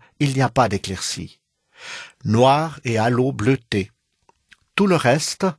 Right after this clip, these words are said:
robe, pantalon, bijoux, répondrait à ce noir, nudité comprise.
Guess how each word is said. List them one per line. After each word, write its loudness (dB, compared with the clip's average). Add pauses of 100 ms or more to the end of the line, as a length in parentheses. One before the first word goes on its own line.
(420)
robe, 2 (360)
pantalon, 0 (520)
bijoux, -4 (400)
répondrait 0
à 0
ce -4
noir, -2 (400)
nudité 0
comprise. -8